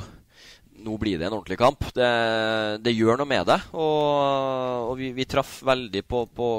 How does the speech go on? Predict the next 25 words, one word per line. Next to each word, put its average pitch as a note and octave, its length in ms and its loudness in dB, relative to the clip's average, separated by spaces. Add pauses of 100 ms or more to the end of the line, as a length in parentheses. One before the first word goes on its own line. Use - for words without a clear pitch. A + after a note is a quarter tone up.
kampplan, G2 440 -4
på G#2+ 120 -6
tenningsnivå, F#2 600 -4 (160)
og, - 240 -4 (400)
og G#2 400 0
klart, G#2 240 -2
li-, F#2 320 -4
altså, E2 180 -4 (140)
flaks - 400 -4 (160)
er C3 80 2
å A#2+ 80 -4
ta B2 180 4
i, F#2 80 0
men A2 240 -6
at G#2 140 -6
vi G#2 80 -6
står G2+ 320 0
imot D#2 240 -12
starten E2 560 0
til F#2+ 100 -4
Fredrikstad, F#2+ 540 -2
for A2+ 80 -8
Fredrikstad G#2 480 -6
har A#2+ 180 6
noen F#3 140 -4